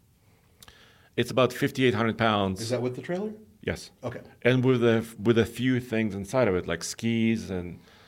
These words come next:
Speaker 1: you know, ski jackets and
Speaker 2: Fuel inside the
Speaker 1: and,
Speaker 2: little
Speaker 1: and,
Speaker 2: boat
Speaker 1: and
Speaker 2: motor. You got a V eight in there, right?
Speaker 1: It's not little. It's five point seven liter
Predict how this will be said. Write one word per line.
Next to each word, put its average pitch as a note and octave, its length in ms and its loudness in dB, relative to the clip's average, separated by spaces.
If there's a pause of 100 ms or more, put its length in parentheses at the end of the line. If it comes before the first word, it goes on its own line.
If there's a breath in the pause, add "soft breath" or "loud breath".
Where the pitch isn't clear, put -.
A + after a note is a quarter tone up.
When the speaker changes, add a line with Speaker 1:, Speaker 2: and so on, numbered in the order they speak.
(180 soft breath)
Speaker 1:
you G#2 100 -6
know, E2+ 240 -4
ski - 320 -4
jackets G2 760 0
and F2+ 380 -8
Speaker 2:
Fuel C#3 520 2
inside A#2+ 260 -2
the G2+ 60 -2
Speaker 1:
and, - 100 -4
Speaker 2:
little G2 160 0
Speaker 1:
and, F#2 80 0
Speaker 2:
boat G#2+ 80 2
Speaker 1:
and G2 120 2
Speaker 2:
motor. A2+ 240 -2 (400)
You D3 60 -18
got E3 120 0
a - 20 -2
V C3 140 0
eight E3 140 4
in A#2+ 60 -4
there, G#2+ 140 -6
right? C3 240 -8 (280)
Speaker 1:
It's - 180 -12
not - 180 -4
little. B2+ 480 4
It's A2 160 -4
five C#3 240 0
point C3+ 200 -2
seven C#3+ 340 2
liter A#2 340 4